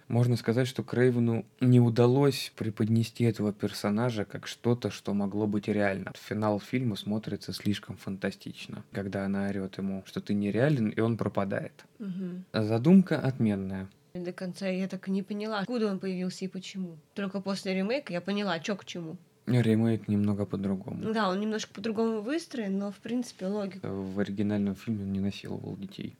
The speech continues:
Speaker 2: Я не про насилие, я про то, что вообще откуда он появился во снах. Не объясняется, что там они с детства его, оказывается, видели. Там мамка вроде как сказала, что «Вот мы его убили, сожгли». Все. Не объясняется в оригинале, почему вообще он появляется в их снах.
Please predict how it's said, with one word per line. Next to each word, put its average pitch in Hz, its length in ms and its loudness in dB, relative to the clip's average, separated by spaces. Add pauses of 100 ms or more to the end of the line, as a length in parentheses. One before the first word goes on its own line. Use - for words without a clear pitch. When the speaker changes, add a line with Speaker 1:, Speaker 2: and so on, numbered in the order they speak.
(160)
Speaker 2:
Я 226 180 -2
не 226 120 -2
про 220 140 -6
насилие, 202 600 -2
я 196 120 -2
про 190 180 -10
то, 220 100 -10
что 196 200 -10
вообще 208 300 -4
откуда 202 380 -4
он 196 120 -4
появился 202 520 -4
во 196 120 -2
снах. 196 580 -10
Не 226 160 2
объясняется, 226 640 -2
что - 220 -10
там 196 240 -4
они 190 400 0
с 175 80 -4
детства 180 680 -4
его, 170 240 -6
оказывается, 170 880 -10
видели. 180 640 -6
Там 196 240 -6
мамка 240 380 -2
вроде 185 260 -4
как 180 260 -6
сказала, 214 380 -2
что 190 260 -10 (200)
«Вот 196 240 -4
мы 190 140 0
его 185 220 -2
убили, 240 300 -2
сожгли». 170 560 -6 (160)
Все. 175 380 -6 (240)
Не 208 100 -4
объясняется 214 560 -4
в 185 60 -12
оригинале, 208 560 -2
почему 226 640 -4
вообще 175 440 -6
он 180 160 -4
появляется 202 760 -2
в 170 100 -10
их - 180 -8
снах. 165 540 -10